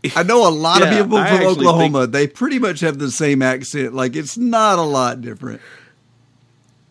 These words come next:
Speaker 2: That's what I said. I think it's the exact same accent. I
Speaker 1: Mm-hmm.
Speaker 2: don't know what you guys are talking about. You're, y'all are crazy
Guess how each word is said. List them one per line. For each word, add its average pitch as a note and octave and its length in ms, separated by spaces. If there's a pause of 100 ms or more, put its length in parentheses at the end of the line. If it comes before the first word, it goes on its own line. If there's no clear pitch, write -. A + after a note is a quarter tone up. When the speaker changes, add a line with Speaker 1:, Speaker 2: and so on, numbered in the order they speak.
(380)
Speaker 2:
That's D#3+ 340
what A#3+ 100
I G#3 180
said. B2+ 380
I A#2+ 140
think G3+ 220
it's G3+ 140
the F#3 100
exact C#3 380
same A#2+ 280
accent. A#2 460
I G2+ 40
Speaker 1:
Mm-hmm. A#2+ 100
Speaker 2:
don't D3+ 120
know A#2 120
what A#2 100
you G#2+ 80
guys G2+ 220
are F2 60
talking G#2 420
about. F2 340
You're, A2+ 220
y'all A#2+ 300
are G#2 40
crazy G#2+ 480